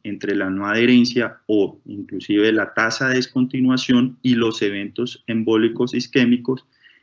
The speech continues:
y pareciera que en algunos pacientes ex-, podría existir un mayor riesgo de sangrado, pero eso sí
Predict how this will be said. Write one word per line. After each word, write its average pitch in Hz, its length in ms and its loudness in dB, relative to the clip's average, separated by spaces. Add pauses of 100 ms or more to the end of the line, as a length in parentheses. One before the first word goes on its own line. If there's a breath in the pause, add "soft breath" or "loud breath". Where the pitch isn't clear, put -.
(180)
y 170 340 2 (160)
pareciera 117 680 0
que - 80 -4
en 123 100 4
algunos 110 380 -4
pacientes 123 560 -6 (140)
ex-, - 260 -12 (100)
podría 101 360 2
existir 113 440 -2
un 110 120 -4
mayor 107 280 0
riesgo 110 360 0
de 117 80 0
sangrado, 117 520 -2
pero 95 360 -6
eso 92 280 -8
sí 101 380 -4